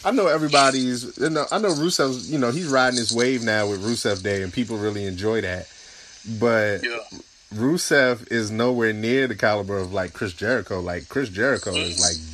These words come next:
Speaker 1: big. He's a big deal.
Speaker 2: Yeah.
Speaker 1: So,
Speaker 2: Oh, yeah.
Speaker 1: yeah, he's, I
Speaker 2: Oh,
Speaker 1: mean,
Speaker 2: yeah.
Speaker 1: he's up there with, with, he's up there with Taker, you know, as far as, like,
Speaker 2: Yeah.
Speaker 1: The draw, so I wouldn't have been, I wouldn't have been mad at that match at all. I'm,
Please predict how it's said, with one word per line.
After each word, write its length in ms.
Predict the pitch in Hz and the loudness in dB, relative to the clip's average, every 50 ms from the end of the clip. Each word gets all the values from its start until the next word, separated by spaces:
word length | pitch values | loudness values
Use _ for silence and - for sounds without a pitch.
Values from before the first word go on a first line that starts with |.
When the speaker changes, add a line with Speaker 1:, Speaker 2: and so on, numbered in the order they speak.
| - | -6
Speaker 1:
big. 260 | - 101 120 139 110 | -4 -2 -2 -2 -2
He's 180 | 90 127 165 127 | -2 -4 -6 -6
a 20 | |
big 240 | 95 92 107 98 90 | -6 -6 -6 -6 -2
deal. 320 | 95 139 165 117 87 71 - - - - - - - - - - - - - - - - - - - - - - - | -2 -2 -2 -2 -4 -8 -14 -18 -20 -20 -20 -20 -20 -20 -20 -20 -20 -20 -20 -20 -20 -20 -20 -20 -20 -20 -20 -12 -6
Speaker 2:
Yeah. 220 | - - 156 175 165 | -2 -2 -2 0 -2
Speaker 1:
So, 360 | - - - 127 113 107 104 104 | -2 -2 0 0 2 2 2 2
Speaker 2:
Oh, 100 | 101 101 | 0 0
yeah. 60 | 92 - - 98 98 - - - - - - - - - - 120 127 123 | -2 -2 -4 -8 -10 -14 -18 -20 -20 -20 -20 -20 -14 -6 -2 2 2 4
Speaker 1:
yeah, 40 | 113 | 2
he's, 380 | 107 143 170 180 170 160 139 | 2 0 -4 -4 -4 -4 -2
I 80 | 139 135 | 0 0
Speaker 2:
Oh, 20 | |
Speaker 1:
mean, 140 | 139 147 143 | 0 2 2
Speaker 2:
yeah. 80 | - 175 | 0 2
Speaker 1:
he's 140 | 175 151 | 2 2
up 120 | 165 160 170 | 2 2 2
there 180 | 170 160 156 143 | 2 0 2 2
with, 260 | 135 139 135 - - | 2 0 -2 -4 -4
with, 200 | 123 143 147 123 | -2 -2 -2 -2
he's 200 | 131 175 196 180 | -2 -2 0 0
up 140 | 190 190 - | 0 0 0
there 160 | 190 185 180 | 0 0 2
with 180 | 175 185 175 - | 0 0 -2 0
Taker, 400 | 196 202 247 - - 101 95 92 - - - - - | 0 0 0 -2 -4 -6 -8 -8 -12 -20 -20 -20 -14
you 160 | - 117 123 | -10 -6 -4
know, 100 | 123 123 123 | -2 -2 -2
as 60 | 120 | -4
far 280 | - 135 135 139 135 131 | -2 -2 -2 0 0 -2
as, 120 | 131 123 | -2 -2
like, 260 | 127 123 120 120 113 | -2 -2 -2 -2 -2
Speaker 2:
Yeah. 260 | 127 151 175 - - - - - - - - - - | -2 -2 -4 -4 -8 -10 -14 -18 -20 -20 -20 -16 -10
Speaker 1:
The 80 | - 117 | -10 -8
draw, 500 | 104 101 113 127 156 165 156 127 110 107 | -6 -2 0 2 2 2 2 0 -2 -2
so 240 | 101 - 131 117 113 | -4 -2 -2 0 0
I 120 | 101 113 | 0 0
wouldn't 240 | 135 165 175 156 147 | -2 -2 -2 -4 -4
have 60 | 143 139 | -2 -2
been, 160 | 143 139 127 - | -2 -2 0 0
I 100 | - - | 0 0
wouldn't 180 | 214 226 185 | 0 0 -2
have 100 | 160 143 | -2 -2
been 140 | 139 139 131 | -2 0 0
mad 200 | 131 127 127 123 | 2 2 2 0
at 100 | 117 107 | 0 -2
that 180 | 127 139 147 135 | -2 -2 -2 -2
match 260 | 117 110 104 - - | -2 -4 -4 -4 -6
at 180 | - 110 107 107 | -6 -4 -2 0
all. 260 | 120 131 127 117 107 | 2 2 2 0 0
I'm, 140 | 110 113 | -2 -4